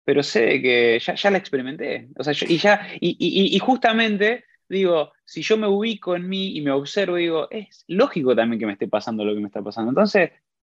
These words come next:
eh, creo que esa sensación de permitirme observar y de naturalizar es lo que, mm, es lo que me ha-, es, es, es una gran ayuda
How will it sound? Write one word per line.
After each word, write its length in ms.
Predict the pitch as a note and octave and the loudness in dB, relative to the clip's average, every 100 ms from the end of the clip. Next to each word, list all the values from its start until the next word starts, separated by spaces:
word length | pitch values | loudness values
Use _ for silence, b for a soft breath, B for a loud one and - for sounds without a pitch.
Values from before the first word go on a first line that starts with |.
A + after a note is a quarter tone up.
| _ _ _ _ - | _ _ _ _ -12
eh, 240 | - - | -8 -4
creo 240 | - G3+ G#3+ | 2 4 6
que 480 | F#3+ D#3+ C#3+ - - | 4 4 2 -2 0
esa 240 | G#3+ G#3 | 0 0
sensación 920 | G3+ E3+ C#3+ C3+ - - E3 G3 A#3+ - _ _ _ _ _ | 0 -2 -2 -4 -6 0 0 0 -6 -12 _ _ _ _ _
de 100 | C3+ | -2
permitirme 560 | C3+ C3+ C#3 E3 F3+ E3+ | 0 0 -2 -4 -2 -4
observar 800 | C3 - C3 C#3 D#3 F3+ A#3 _ _ _ _ | -4 -4 -4 0 2 0 -2 _ _ _ _
y 100 | B2+ | -8
de 80 | C3 | -8
naturalizar 960 | C3 B2 C3 B2+ B2 A#2+ E3+ F3+ A#3 - _ _ _ | -8 -10 -4 -2 -4 -6 -2 0 -2 -10 _ _ _
es 160 | E3+ E3+ | -10 -6
lo 180 | E3 | -6
que, 420 | D3 C#3+ C3+ B2+ B2 | -2 0 2 0 -4
mm, 240 | A#2 A2 - _ _ _ _ | -8 -12 -16 _ _ _ _
es 120 | - E3 | -6 -2
lo 120 | D#3 | -2
que 120 | C#3+ | -2
me 120 | B2+ | 0
ha-, 140 | A#2+ A2+ | -2 -2
es, 200 | C#3 C#3+ - | -6 -8 -10
es, 160 | C#3+ | -6
es 100 | D3 | 0
una 200 | D3 C#3+ | 2 2
gran 200 | C3+ D3 | 4 4
ayuda 460 | C#3+ - A#2+ G#2 G2+ | 2 0 -2 -2 -6